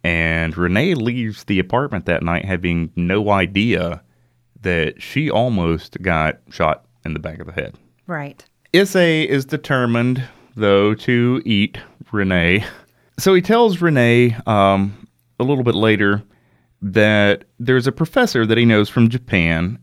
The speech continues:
Speaker 1: who is looking to have someone fluent in German read and record this particular German poem.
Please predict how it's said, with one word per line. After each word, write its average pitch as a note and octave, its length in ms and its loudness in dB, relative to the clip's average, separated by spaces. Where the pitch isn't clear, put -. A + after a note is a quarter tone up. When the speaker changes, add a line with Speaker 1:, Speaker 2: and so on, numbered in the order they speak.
Speaker 1:
who A2 200 0
is G#2+ 140 -2
looking A2 540 -2
to A2 160 -4
have G#2 280 -4
someone A2+ 480 -4
fluent E3+ 460 -2
in F#3 100 4
German A2 600 2
read B2+ 340 -2
and A#2 260 -2
record F#2+ 840 -2
this G2+ 220 -4
particular B2 960 -4
German A2+ 460 0
poem. - 500 -2